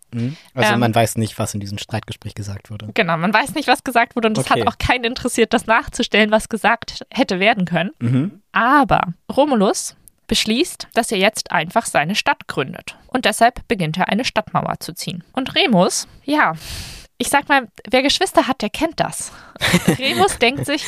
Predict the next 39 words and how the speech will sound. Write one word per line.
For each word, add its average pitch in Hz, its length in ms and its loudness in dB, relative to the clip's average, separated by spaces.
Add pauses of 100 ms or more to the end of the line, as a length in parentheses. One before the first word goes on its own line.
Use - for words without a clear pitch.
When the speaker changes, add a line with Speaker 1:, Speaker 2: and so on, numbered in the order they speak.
Speaker 2:
nee, 349 240 2 (720)
eigentlich 202 460 -2
nicht. 302 360 0 (260)
Und 233 160 -2
verspottet - 560 0
Romulus 170 420 2
jetzt 165 200 -4
dafür 220 300 2
und 202 100 -2
sagt, - 220 0
„Sag 220 160 2
mal, 220 180 -2
was 208 160 -2
machst - 240 -2
du 392 60 2
hier 240 160 4
eigentlich? 196 380 -6
Guck 381 200 -2
mal, 208 220 4
was 226 120 -4
ist - 140 -10
denn 220 120 2
das 240 140 -2
hier 240 120 2
für 214 100 2
ein 202 80 4
Mäuerchen? 220 560 2 (300)
Was - 160 0
soll 285 160 6
denn 240 160 2
der - 200 2
Kack?“ - 340 -4 (180)
Und 254 80 -2
dann 277 80 2
springt 311 300 -2
er 233 60 -2
darüber 196 460 0
und 196 120 -6
springt 202 260 -8